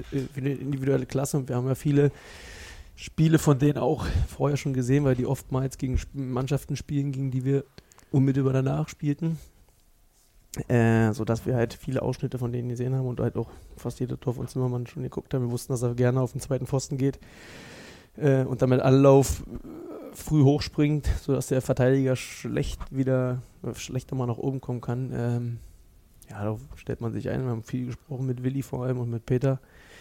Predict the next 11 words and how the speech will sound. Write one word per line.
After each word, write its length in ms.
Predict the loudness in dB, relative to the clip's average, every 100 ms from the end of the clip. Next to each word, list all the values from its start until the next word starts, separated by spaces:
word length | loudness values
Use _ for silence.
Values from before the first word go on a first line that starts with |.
| -20 -20 _
Wieder 200 | -2 2
übergeben 480 | 4 4 4 4 2
oder 160 | 0 0
halt 160 | 0
auch 140 | -2 -2
nicht. 240 | -2 -2
Und 80 | -10 -4
dran 140 | -2
geblieben 340 | 0 -2 -2 -4
im 140 | -4
Sechzehner. 460 | -4 -4 -4 -4